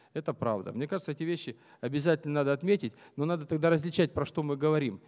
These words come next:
метки такие делать и наполнять, э, вот ваши утверждения, они, может быть, совершенно справедливы, но когда они конкретно, э, адресованы конкретному, э, кон-, конкретной отрасли, конкретному,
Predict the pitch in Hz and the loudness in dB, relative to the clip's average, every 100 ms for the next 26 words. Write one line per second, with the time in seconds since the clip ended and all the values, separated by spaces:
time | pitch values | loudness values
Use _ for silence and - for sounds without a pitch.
0 | _ - 160 - 127 113 - 123 113 110 | _ 0 0 0 -6 -6 -4 -4 0 -2
1 | 98 - - _ 120 160 - 147 147 151 | -2 -10 -20 _ -2 -2 -2 -4 -2 -2
2 | 151 185 185 - - 113 117 127 131 139 | 0 0 -2 -6 -10 -10 -8 -8 -2 0
3 | 147 123 131 147 147 202 135 113 170 165 | 0 -2 -2 -4 0 0 0 0 0 0
4 | 156 139 143 151 190 170 - 160 160 151 | 0 -2 -4 -4 -4 -6 -4 -4 -4 -4
5 | 120 95 - - _ 139 151 147 175 160 | -4 -6 -12 -20 _ -6 -4 -4 -2 -2
6 | 151 160 165 185 175 - 110 - - - | -2 -2 -2 0 0 0 -10 -10 -18 -4
7 | 120 123 123 139 143 208 165 123 139 139 | 0 0 0 -4 -2 0 2 0 -6 -6
8 | 175 165 135 110 - - - - _ - | -4 -4 -4 -6 -8 -20 -20 -20 _ -8
9 | 110 107 - - 143 160 160 151 143 175 | -6 -6 -8 -10 -10 -8 -8 -6 -2 -2
10 | 170 127 147 135 127 - 117 127 127 160 | -2 -2 0 0 -2 -8 -10 -10 -6 -6
11 | 160 139 120 | -4 -4 -6